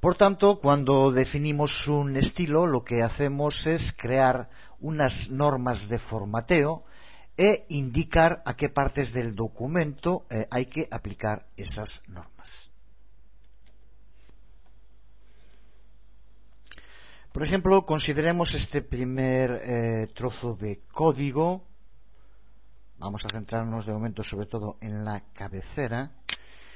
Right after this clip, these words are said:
Y observa cómo aquí tenemos un elemento denominado style que está dentro de la cabecera, H T M L head, y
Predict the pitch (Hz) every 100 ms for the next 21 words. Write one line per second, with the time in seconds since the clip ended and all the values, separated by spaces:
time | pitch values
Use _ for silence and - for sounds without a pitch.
0 | - - - 220 - 131 156 143 160 160
1 | 156 180 - 117 - 143 - 123 127 156
2 | 127 139 151 - - 135 135 - 101 104
3 | 127 131 123 - 135 165 175 - - -
4 | - - - - - 76 98 101 104 110
5 | 120 107 107 - - - 98 - - 135
6 | 123 160 190 196 - - - - - -
7 | - - - - - - - 160 - 113
8 | - 127 - 113 139 135 107 - 113 104
9 | 95 113 101 98 101 95 98 156 127 151
10 | 175 - - - - - 98 98 104 101
11 | 92 92 - - - - - 139 127 -
12 | - - - - - - - - - -
13 | - - - 185 226